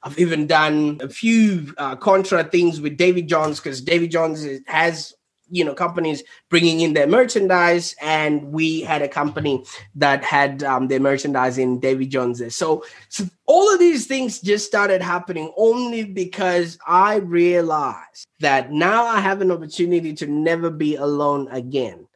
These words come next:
So let me bring in all the people, relationships, connections that I find from wherever I go together,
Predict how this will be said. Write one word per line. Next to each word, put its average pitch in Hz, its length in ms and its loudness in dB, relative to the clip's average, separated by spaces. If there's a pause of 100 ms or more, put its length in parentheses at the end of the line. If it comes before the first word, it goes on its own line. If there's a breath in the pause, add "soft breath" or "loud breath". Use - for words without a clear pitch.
(260)
So 135 300 -2
let 165 400 2
me 190 300 4
bring 175 340 2
in 156 220 -4
all 143 280 -2
the 117 340 -10
people, 208 880 0 (280 loud breath)
relationships, 185 1200 0
connections 180 1120 0
that 165 260 0
I 139 140 -10
find 190 580 2
from 143 640 -2
wherever 165 460 -2
I 160 240 -2
go 170 480 -2
together, 147 680 -4